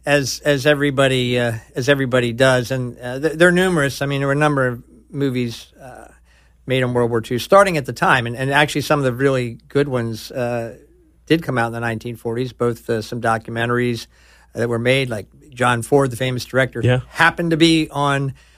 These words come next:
Speaker 1: uh,
Speaker 2: He went
Speaker 1: Midway
Speaker 2: to war.
Speaker 1: Island when Midway was, was attacked.
Speaker 2: Isn't that
Speaker 1: That
Speaker 2: insane?
Speaker 1: great, that's insane.
Speaker 2: And it
Speaker 1: And then
Speaker 2: was a
Speaker 1: they used it again in nineteen seventy-six in the Midway,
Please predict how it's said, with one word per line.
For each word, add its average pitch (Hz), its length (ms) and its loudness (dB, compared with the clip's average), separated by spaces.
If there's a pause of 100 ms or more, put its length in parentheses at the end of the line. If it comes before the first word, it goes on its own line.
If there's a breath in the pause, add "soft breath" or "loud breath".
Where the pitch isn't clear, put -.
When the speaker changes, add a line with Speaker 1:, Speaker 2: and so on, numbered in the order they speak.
(160 soft breath)
Speaker 1:
uh, 131 400 4
Speaker 2:
He - 160 0
went 175 100 8
Speaker 1:
Midway 175 200 6
Speaker 2:
to 160 40 6
war. 175 80 6
Speaker 1:
Island 190 300 4
when 151 160 0
Midway 170 340 2
was, 156 340 0
was 131 200 -6
attacked. 190 480 2
Speaker 2:
Isn't 135 120 2
that 160 120 6
Speaker 1:
That - 60 -2
Speaker 2:
insane? 107 340 0
Speaker 1:
great, 165 220 4
that's 170 440 -2
insane. 147 200 -2
Speaker 2:
And 143 100 6
it - 20 4
Speaker 1:
And 156 80 2
then 165 80 6
Speaker 2:
was 139 80 4
a - 20 2
Speaker 1:
they 160 60 2
used 170 220 2
it 143 60 -8
again 160 160 -2
in 156 60 -2
nineteen 156 300 -2
seventy-six 151 580 -2
in 139 80 -2
the 131 60 -2
Midway, 143 540 0